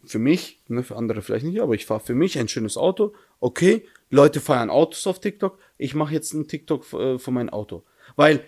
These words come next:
ich würd sowieso Stories von meinem Auto hochladen, warum soll ich dann nicht gleich TikToks machen? Ist doch dasselbe.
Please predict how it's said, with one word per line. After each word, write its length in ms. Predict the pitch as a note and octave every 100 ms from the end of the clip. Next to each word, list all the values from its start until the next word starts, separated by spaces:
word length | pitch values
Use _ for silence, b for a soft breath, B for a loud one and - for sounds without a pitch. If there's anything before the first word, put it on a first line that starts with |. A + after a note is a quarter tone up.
| _ _ _ _
ich 160 | F3+ -
würd 160 | G#3
sowieso 500 | - G3 E3+ D#3 F#3+
Stories 460 | D4 - G3 E3 D#3
von 140 | D#3+
meinem 200 | D#3 C#3+
Auto 260 | C3+ C3+ C3+
hochladen, 480 | C3 C3 C#3 D3+ F3
warum 200 | D#3+ E3
soll 140 | D#3
ich 80 | E3+
dann 140 | F#3 F3
nicht 140 | D#3
gleich 200 | E3+ D#3
TikToks 420 | - G3+ E3+ -
machen? 180 | C#3 B2+
Ist 140 | B2+
doch 80 | C#3+
dasselbe. 600 | - B2 D3 C#3+ G#2+ F#2+